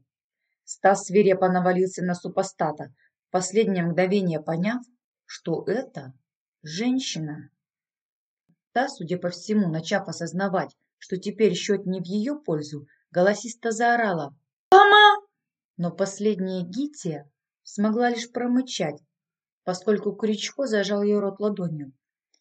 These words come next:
«Тихо, дура! Чего разоралась?» зло зашипел он, продолжая крепко удерживать свою добычу. «Ты местная?» Кивком головы и сдавленным мычанием женщина подтвердила, что она кукушкинская.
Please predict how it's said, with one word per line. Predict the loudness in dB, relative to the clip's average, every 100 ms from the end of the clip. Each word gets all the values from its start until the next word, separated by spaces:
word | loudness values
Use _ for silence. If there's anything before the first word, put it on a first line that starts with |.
| _
«Тихо, | -6 0 0
дура! | 0 2 2 0 -10 -10
Чего | -6 2
разоралась?» | 2 2 0 0 0 -4 -12 -18 _ _ _
зло | -2 0
зашипел | 0 -2 -6 -4 -2 -2 -2
он, | -4 -6 -10 -20 _
продолжая | -4 2 2 4 0 0
крепко | -2 -2 -2
удерживать | -2 0 -2 -2 -6 -6
свою | -4 -2
добычу. | -2 0 -2 -2 -6 -14 _ _ -8
«Ты | 0
местная?» | 2 2 0 -4 -4 -10 _ _ _ _ _ _
Кивком | -14 -2 0 2
головы | 4 4 4 2
и | -2
сдавленным | 0 0 0 -2 -2
мычанием | -4 -6 -6 -4 -2 -4
женщина | -4 -6 -4 -6
подтвердила, | -6 -8 -4 -4 -4 -6 -6 -6 -10 _ _
что | -8 -2
она | 0 -2
кукушкинская. | -4 -10 -8 -8 -10 -12 -12 -14 -14